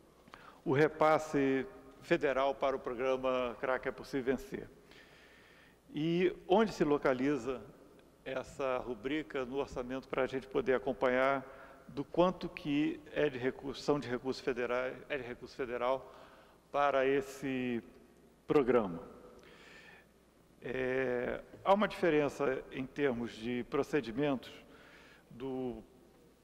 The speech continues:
de valor, é, do, de procedimento desse programa nas páginas quinze e dezoito, que se refere a unidades municipais e a, e a da rede sus.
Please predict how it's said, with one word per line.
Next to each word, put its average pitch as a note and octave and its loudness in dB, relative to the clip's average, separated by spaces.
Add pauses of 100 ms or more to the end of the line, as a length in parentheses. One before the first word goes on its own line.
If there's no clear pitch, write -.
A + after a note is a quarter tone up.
(400)
de B2 -14
valor, C3+ 2
é, A#2+ -2
do, A#2 -4 (360)
de - -18
procedimento C#3 2
desse B2 0
programa B2+ 2 (560)
nas C#3+ 2
páginas C#3+ -4 (420)
quinze E3+ 0
e C#3 0
dezoito, C#3+ 2 (440)
que - -14
se F3+ -2
refere C#3+ 2
a B2+ 4
unidades C3 2
municipais F3 2
e F#3 4
a, F3+ 4 (160)
e D3+ 2
a D3+ 4
da D3 4
rede C#3 -2
sus. - 0